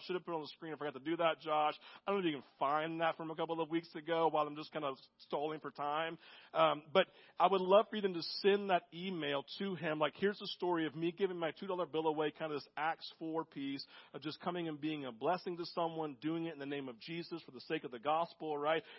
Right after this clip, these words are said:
And just to say, "If I was praying for you, if I've been praying, our church is doing this, I just wanna love you, and God wants to love you through this." If you have stories, I want you to share those with Jamar,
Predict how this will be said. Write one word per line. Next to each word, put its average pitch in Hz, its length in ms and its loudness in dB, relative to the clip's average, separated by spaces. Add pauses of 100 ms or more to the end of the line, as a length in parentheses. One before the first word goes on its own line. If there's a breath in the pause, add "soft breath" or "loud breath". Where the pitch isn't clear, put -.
And 151 80 -10
just 139 120 -14
to - 60 -18
say, 151 140 0
"If 143 100 0
I 139 60 0
was 107 220 -6
praying 208 320 0
for 185 160 -4
you, 180 160 -2
if - 120 -6
I've 147 80 -8
been 131 120 -8
praying, 185 300 0
our 143 60 -2
church 175 240 -6
is 156 120 -10
doing 175 300 -4
this, 165 200 -4
I 139 40 -6
just 135 120 -12
wanna 120 160 -8
love 160 200 0
you, 165 160 -6
and 139 100 -8
God 147 160 0
wants 147 140 -10
to 143 60 -16
love 139 140 -6
you 131 100 -12
through 165 200 -4
this." 170 200 -4 (320 loud breath)
If - 80 -12
you 185 60 2
have 160 100 0
stories, 180 460 2
I 151 80 2
want 147 320 -2
you 147 60 -4
to 127 60 -4
share 175 400 -2
those 170 320 -2
with 160 220 -6
Jamar, 151 600 0